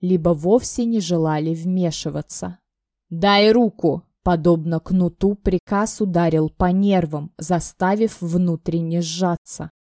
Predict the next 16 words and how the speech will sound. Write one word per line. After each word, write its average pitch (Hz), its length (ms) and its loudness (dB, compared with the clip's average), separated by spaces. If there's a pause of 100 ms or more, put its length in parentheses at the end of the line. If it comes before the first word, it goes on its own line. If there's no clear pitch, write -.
Но 202 160 2
даже 220 320 2
понимая, 214 640 0
что 202 280 0
злить 220 460 0
его 196 200 2
сейчас 214 600 -2
чревато 208 640 2
недобрыми 196 640 2
последствиями, 180 1160 -2 (120)
я 202 160 4
не 202 160 2
могла 202 480 2
заставить 180 720 -2
себя 170 320 0
подчиниться. 196 1000 -4